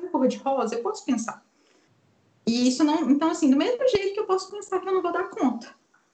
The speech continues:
As coisas, a, os meus pensamentos não precisam ser verdades absolutas. E aí tem uma coisa muito legal, que, assim, tem muitos estudos saindo pra,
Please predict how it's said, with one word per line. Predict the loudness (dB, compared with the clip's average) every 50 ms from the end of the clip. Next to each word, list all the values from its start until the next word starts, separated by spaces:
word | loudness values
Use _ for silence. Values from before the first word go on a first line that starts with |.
| _ _ _ _ _ _
As | -8 -8 -6 0
coisas, | 2 2 2 2 0 -10 -14 -12 -8
a, | -8 -6 -6 -4 -4
os | -2 0
meus | 0 2 0 0 -4
pensamentos | -8 -12 -8 -6 -6 -6 -6 -6 -8 -10
não | -10 -8 -6
precisam | -6 -6 -6 -6 -6 -6 -6
ser | -6 -4 -4 -4
verdades | -2 -4 -2 -2 0 0 0 -2 -4 -6
absolutas. | -6 -6 -8 -6 -4 -2 -2 -2 -4 -6 -14 -18 -20 -18 -18 -16 -16 -16 -18 -20 _ _ _ _ _ _ _ _ _ _ _ _ _ _ _ _ _ _ _ _ _ _ _
E | -2 2 4
aí | 4 4 4 2 -2
tem | -4 -6 -6
uma | -6 -6 -4
coisa | -2 -2 0 0
muito | 0 0 0 0 2 2
legal, | 2 2 2 0 0 -2 -2 -4 -6
que, | -8 -6 -6
assim, | -4 -4 -4 -6 -6
tem | -4 -4 -4
muitos | -2 -2 -2 -2 -2 -2
estudos | -4 -4 -2 -2 -2 -2 -2 -4 -6 -4 -4
saindo | -2 -2 0 0 0 0 0 0 0 -2
pra, | -4 -2 0 2 4 4 2 2 0 -4